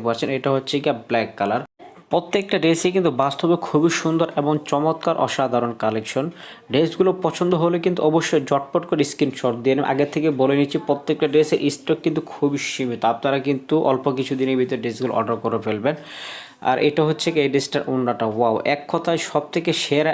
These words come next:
এবং আমার দেখার মতো সব থেকে সেরা সুন্দর একটা ওড়না আপনারা পেয়ে যাচ্ছেন। সম্পূর্ণ মিনাকারি কাতারা ভিতরে কিন্তু পুরোটা বড়ি তলবার কাজ করা, খুবই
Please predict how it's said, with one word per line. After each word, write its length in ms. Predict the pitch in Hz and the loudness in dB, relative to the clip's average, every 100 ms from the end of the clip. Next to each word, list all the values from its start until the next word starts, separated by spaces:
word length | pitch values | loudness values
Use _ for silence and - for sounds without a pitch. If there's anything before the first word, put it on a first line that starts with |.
| 147 | 2
এবং 140 | 147 143 139 | 2 2 0
আমার 140 | 135 120 | 0 0
দেখার 240 | 131 139 143 | 0 0 0
মতো 120 | 143 131 | -2 -2
সব 120 | 131 135 | -4 -2
থেকে 140 | 139 131 | -4 -2
সেরা 180 | 139 123 120 | -2 -2 -4
সুন্দর 240 | - 131 123 113 | -4 0 0 0
একটা 120 | 117 | -2
ওড়না 140 | 117 110 | -2 -2
আপনারা 180 | 120 110 | -2 -2
পেয়ে 160 | 110 104 | -2 -2
যাচ্ছেন। 220 | 113 127 - | -4 -6 -4
সম্পূর্ণ 360 | 143 143 156 151 131 | -4 -2 -2 0 0
মিনাকারি 420 | 139 139 147 147 147 | 0 0 0 -2 -2
কাতারা 260 | 131 135 131 | -2 0 0
ভিতরে 180 | 127 131 135 | 0 -2 -2
কিন্তু 140 | 135 127 | -4 0
পুরোটা 300 | 131 127 123 | 0 0 0
বড়ি 180 | 123 123 127 | 0 0 0
তলবার 300 | 110 110 110 110 | 0 0 -2 -2
কাজ 100 | 113 - | -2 -2
করা, 160 | 123 151 - - - - - | -2 -2 -4 -18 -18 -18 -2
খুবই 200 | 147 | 0